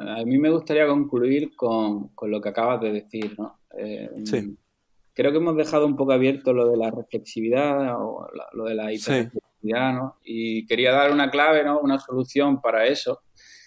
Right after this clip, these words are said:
Speaker 1: que si la clave, si, si la causa del sufrimiento humano se encuentra en esa refle-, reflexividad excesiva, ¿no? O esa capacidad que tiene el lenguaje, tanto de...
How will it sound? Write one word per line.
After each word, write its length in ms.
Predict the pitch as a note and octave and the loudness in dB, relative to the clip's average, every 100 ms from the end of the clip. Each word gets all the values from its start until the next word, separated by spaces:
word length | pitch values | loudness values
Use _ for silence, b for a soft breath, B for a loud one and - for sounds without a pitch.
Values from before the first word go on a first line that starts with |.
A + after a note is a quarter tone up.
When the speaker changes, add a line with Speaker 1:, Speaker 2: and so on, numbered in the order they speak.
| B B _ | B B _
Speaker 1:
que 300 | - G#2 G2+ | -6 -4 -4
si 260 | G#2 G#2+ G#2 | -6 -6 -2
la 180 | G2+ G2+ | -2 0
clave, 640 | A2 B2+ C3 C3 C3 - | 2 4 6 6 4 0
si, 360 | - - A2 - | -10 -8 -8 -8
si 240 | - A2+ | -8 -4
la 160 | A2 A2+ | 0 2
causa 320 | A2+ B2+ B2+ | 2 2 2
del 160 | B2 A#2+ | 0 0
sufrimiento 560 | C3+ A#2+ A#2+ A#2+ G#2+ | -4 -6 -6 -6 -4
humano 320 | A#2 A#2+ A#2 A2+ | -4 -4 -6 -8
se 140 | A2 | -10
encuentra 580 | G#2+ A#2 A2+ A2 G#2+ A2 | -6 -4 -6 -8 -8 -6
en 180 | A#2 A2+ | -6 -8
esa 440 | A2+ A2+ A2 G#2 - _ _ - | -6 -4 -2 -4 -10 _ _ -14
refle-, 480 | - A2+ - B2+ - | -10 -10 -8 -10 -10
reflexividad 960 | A2+ A#2 A#2 A#2+ - A2+ A2+ A#2 B2+ | -6 -6 -2 -4 -2 0 2 4 2
excesiva, 520 | A#2+ A2 - D3+ C3 A#2 | 0 -4 -2 -2 0 0
¿no? 200 | C#3 A#2+ | -2 -2
O 60 | |
esa 400 | A2 - A#2+ G#2 - _ b b b - | -4 0 0 0 -10 _ b b b -4
capacidad 500 | B2 A#2+ A#2 A#2 B2 | 0 0 0 2 4
que 120 | B2 | 2
tiene 200 | A#2 A#2+ | 0 -2
el 100 | A#2 | 0
lenguaje, 520 | A2+ A2+ B2 C3 A#2 | -2 0 0 0 -4
tanto 400 | G#2+ G#2+ G#2 G#2+ | -4 -4 -4 -4
de... 340 | G#2 G#2 G2 | -2 -2 -4